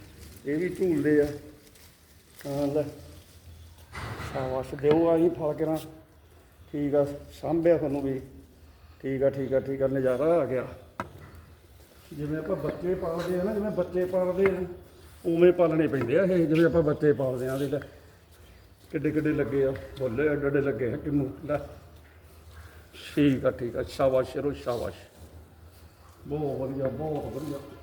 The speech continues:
ਹਾਂ, ਇੱਧਰ ਆ ਜਾਓ, ਕਰਾਉਣ ਨਿੰਬੂ। ਇੱਕ ਨਿੰਬੂ ਹੋਰ ਖੜਾ ਆ, ਦੇ ਲੈ, ਦਿਖਾ ਦੇ ਕਿੱਡੇ ਕਿੱਡੇ ਲੱਗੇ ਲੈ। ਦੇਖ ਆ ਦੇ ਨਿੰਬੂ, ਇੱਧਰ ਆ ਦੇ,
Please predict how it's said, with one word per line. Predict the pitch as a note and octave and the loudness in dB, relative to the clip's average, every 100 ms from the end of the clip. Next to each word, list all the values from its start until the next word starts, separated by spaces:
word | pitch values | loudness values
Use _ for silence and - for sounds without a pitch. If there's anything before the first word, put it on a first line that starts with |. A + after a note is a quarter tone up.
| - - - - - - - - - - - - - | -20 -20 -20 -20 -20 -20 -20 -20 -20 -20 -20 -20 -12
ਹਾਂ, | D3+ C#3+ - - - - | -8 -2 -2 -4 -10 -12
ਇੱਧਰ | D#3 D#3+ | -8 -4
ਆ | C#3+ - | -4 -4
ਜਾਓ, | B2 | -6
ਕਰਾਉਣ | B2+ C3 C3 | -6 -6 -4
ਨਿੰਬੂ। | C#3 C3+ C#3+ B2+ F2+ - - - - - | -2 -2 -2 -6 -8 -16 -20 -20 -16 -10
ਇੱਕ | F#3+ G3+ | -8 0
ਨਿੰਬੂ | F3 E3+ E3+ | 2 2 0
ਹੋਰ | D3+ D3 C3+ | -2 -2 -2
ਖੜਾ | C#3 D3 | -2 -2
ਆ, | C#3+ C#3 | -2 0
ਦੇ | C#3 | 2
ਲੈ, | D3 D3 D3 - - - - - - - - - - D#3+ | 0 -4 -10 -18 -20 -20 -20 -20 -20 -20 -20 -20 -6 -2
ਦਿਖਾ | D3 D#3 C#3+ | 2 4 6
ਦੇ | D3+ | 6
ਕਿੱਡੇ | D3 C#3 | 4 2
ਕਿੱਡੇ | C3 C3 | 2 2
ਲੱਗੇ | B2 A2 B2 | 2 2 2
ਲੈ। | B2 - - - - - _ _ - | 2 -2 -12 -20 -20 -20 _ _ -4
ਦੇਖ | C3+ C3+ B2 | 4 4 6
ਆ | C3+ | 8
ਦੇ | C#3 | 8
ਨਿੰਬੂ, | B2 A#2+ A2+ A2 - - - - - - - - D#3 | 8 6 4 0 -6 -20 -20 -20 -20 -20 -20 -4 -2
ਇੱਧਰ | C3+ C#3 | 2 4
ਆ | D3 | 6
ਦੇ, | D#3 | 6